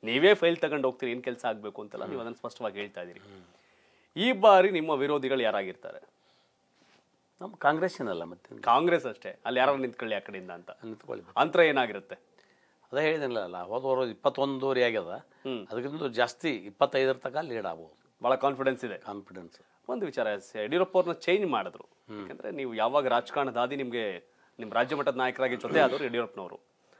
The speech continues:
Speaker 1: But ಈಗ ಯಡಿಯೂರಪ್ಪ ಮುಖ್ಯಮಂತ್ರಿ ಇಲ್ಲ, ಬೊಮ್ಮಾಯಿ ಅವರು ಮುಖ್ಯಮಂತ್ರಿ ಇದ್ದಾರೆ, ಅದೆಲ್ಲ ವ್ಯತ್ಯಾಸ ಆಗತ್ತೆ ಅನ್ಸುತ್ತಾ?
Speaker 2: ಏನಿಲ್ಲ.
Speaker 1: ಅಂಥದ್ದೇನಿಲ್ಲ. ಆ, ಈ ಮುಂದೆ ಯಾರು ಮುಖ್ಯಮಂತ್ರಿ ಆಗ್ತಾರೆ ಸರ್ಕಾರ ಬಂದ್ರೆ?
Speaker 2: ಬಿ ಜೆ ಪಿ ಮುಖ್ಯಮಂತ್ರಿ ಯಾಕೆ?
Speaker 1: ಅಲ್ಲ, ಯಾರು ಆಗ್ತಾರೆ ಅಂತ?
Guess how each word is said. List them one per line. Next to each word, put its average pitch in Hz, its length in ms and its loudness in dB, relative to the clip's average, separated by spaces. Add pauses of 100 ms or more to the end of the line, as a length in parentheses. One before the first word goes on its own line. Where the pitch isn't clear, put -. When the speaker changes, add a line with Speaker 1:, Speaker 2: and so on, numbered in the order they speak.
(200)
Speaker 1:
But 196 120 0
ಈಗ 170 80 0
ಯಡಿಯೂರಪ್ಪ 175 340 4
ಮುಖ್ಯಮಂತ್ರಿ 147 440 -2
ಇಲ್ಲ, 127 80 -4
ಬೊಮ್ಮಾಯಿ 123 260 2
ಅವರು 131 120 0
ಮುಖ್ಯಮಂತ್ರಿ 104 420 -8
ಇದ್ದಾರೆ, 85 320 -10
ಅದೆಲ್ಲ 147 240 -6
ವ್ಯತ್ಯಾಸ 151 380 0
ಆಗತ್ತೆ 120 280 -2
ಅನ್ಸುತ್ತಾ? 110 300 -10 (440)
Speaker 2:
ಏನಿಲ್ಲ. 107 340 -8 (540)
Speaker 1:
ಅಂಥದ್ದೇನಿಲ್ಲ. 110 440 -6 (1120)
ಆ, 110 840 -4
ಈ 170 260 -8
ಮುಂದೆ 190 280 6
ಯಾರು 175 120 8
ಮುಖ್ಯಮಂತ್ರಿ 143 400 -4
ಆಗ್ತಾರೆ 101 260 0
ಸರ್ಕಾರ 101 300 -8
ಬಂದ್ರೆ? 87 320 -16 (560)
Speaker 2:
ಬಿ 117 100 -2
ಜೆ 139 160 0
ಪಿ 139 120 -6
ಮುಖ್ಯಮಂತ್ರಿ 101 500 -8
ಯಾಕೆ? - 180 -14 (420)
Speaker 1:
ಅಲ್ಲ, 131 140 -2
ಯಾರು 143 140 8
ಆಗ್ತಾರೆ 120 340 2
ಅಂತ? 107 160 -12